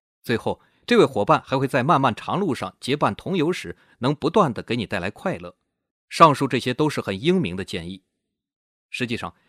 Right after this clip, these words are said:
这些建议是如此之英明，乃至我早在一九五九年就决定完全遵守，而全部符合我这些特殊要求的人只有一个，他就是查理。在本杰明那篇著名的文章中，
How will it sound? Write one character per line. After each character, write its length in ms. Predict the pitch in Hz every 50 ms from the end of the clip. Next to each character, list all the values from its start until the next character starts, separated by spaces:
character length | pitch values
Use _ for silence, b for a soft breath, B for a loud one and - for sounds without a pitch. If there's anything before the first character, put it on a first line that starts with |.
| _ -
这 100 | - 220
些 100 | 170 196
建 220 | 185 - 190 156 151
议 140 | 151 117
是 160 | - - 120 104
如 200 | 90 123 196 220
此 200 | - - - 76
之 120 | - 92
英 200 | 87 98 104 107
明， 180 | 87 78 87 - _ _ _ _ _ _ _
乃 120 | - 117 131
至 120 | - 147
我 120 | 131 151
早 160 | 160 - 90 85
在 140 | - 120
一 140 | 123 156 170
九 100 | 143 120
五 180 | 110 135 190 240
九 220 | - - 90 80
年 220 | 80 80 92 113 127
就 100 | 127 107
决 160 | - 104 107
定 160 | - 113 92
完 240 | 82 90 120 185 190
全 180 | - - 82
遵 220 | 87 - 131 151 151
守， 240 | - - 87 - _ _ _ _ _ _ _
而 160 | - 127 165
全 260 | - - - 127 180
部 140 | 208 208 156
符 160 | - - 147
合 140 | 143 - 135
我 120 | 120 87 87
这 120 | - 117
些 120 | 101 127 127
特 260 | _ - - - 127
殊 180 | - - 190 180
要 180 | 196 208 214
求 200 | 214 - - 92
的 80 | 95 92
人 200 | 80 82 95 - -
只 100 | - 170
有 140 | 190 107
一 180 | 76 73 87 101
个， 160 | - - - _ _ _ _ -
他 180 | - - 120
就 140 | 113 107 85
是 120 | - 95 87
查 240 | - - - 92 95
理。 140 | 95 80 _ _ _ _ _ _ _ _ _ _ _ _ _ _ _ _ _ _ _ _ _ _ _ _ _ _ _ _ _ _ _ _ _ _
在 140 | - 160 151
本 180 | - - 127
杰 120 | 113 151 160
明 180 | 151 135 147
那 100 | 165 135
篇 220 | 98 - - 135 139
著 140 | - 233 214
名 160 | 131 92 98 120
的 80 | 120 87
文 120 | 92 101
章 180 | 95 113 110 110
中， 200 | 110 113 123